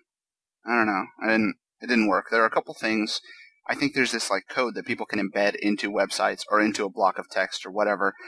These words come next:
that activates something inside my brain that just makes it stop processing information for a certain period of time. And you probably experienced this where you're reading a book and you get,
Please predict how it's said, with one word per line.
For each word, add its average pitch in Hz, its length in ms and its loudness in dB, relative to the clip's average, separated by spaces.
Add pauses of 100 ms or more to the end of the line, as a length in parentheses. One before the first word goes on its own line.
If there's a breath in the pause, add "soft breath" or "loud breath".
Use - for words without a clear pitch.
(320 loud breath)
that 110 120 0
activates 110 400 0
something 101 280 -2
inside 104 280 0
my 101 120 0
brain 101 280 0
that 95 100 -2
just 110 260 -4
makes 110 180 0
it - 100 -4
stop - 380 0
processing 101 520 0
information 95 480 0
for 110 140 -2
a 104 40 0
certain 101 220 0
period 110 260 0
of 104 100 -10
time. 117 300 2 (600)
And 123 120 0
you 123 80 0
probably 127 400 0
experienced 107 460 0
this 104 160 -2
where 104 100 -4
you're 101 100 0
reading 113 220 2
a 104 80 2
book 104 320 0 (340 loud breath)
and 120 160 2
you 110 120 -4
get, 110 140 -2